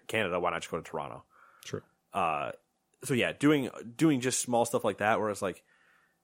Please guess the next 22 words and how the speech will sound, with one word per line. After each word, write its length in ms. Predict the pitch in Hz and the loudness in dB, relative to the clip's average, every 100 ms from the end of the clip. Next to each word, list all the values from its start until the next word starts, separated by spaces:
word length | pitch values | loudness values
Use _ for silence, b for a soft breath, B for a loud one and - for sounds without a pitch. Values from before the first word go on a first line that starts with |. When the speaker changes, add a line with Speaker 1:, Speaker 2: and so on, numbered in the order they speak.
| _ _ _ _ _ _ _ _ _ _ _ _ _ | _ _ _ _ _ _ _ _ _ _ _ _ _
Speaker 1:
what 220 | 156 180 | 4 8
would 120 | 170 | 8
it, 80 | 139 | 6
what 300 | 123 127 180 | 2 4 4
would 80 | 175 | 6
it 40 | |
really 260 | 120 123 120 | 2 2 0
cost 340 | - 104 95 | 4 4 4
us 100 | 101 | -4
to 80 | - | -6
get, 140 | 101 | -4
like, 120 | 101 101 | -4 -4
a 60 | |
cheap 260 | 95 - 117 | -6 -4 0
hotel 580 | 113 104 92 87 85 - _ _ _ _ | 0 0 0 0 -2 -8 _ _ _ _
for 120 | _ 110 | _ -2
two 160 | 127 | 0
nights, 240 | 107 95 - | 0 0 -2
split 260 | - 117 | -4 -4
between 240 | 110 117 98 | -4 -6 -6
two 160 | 107 | -6
people? 460 | 95 92 82 82 | -6 -6 -4 -8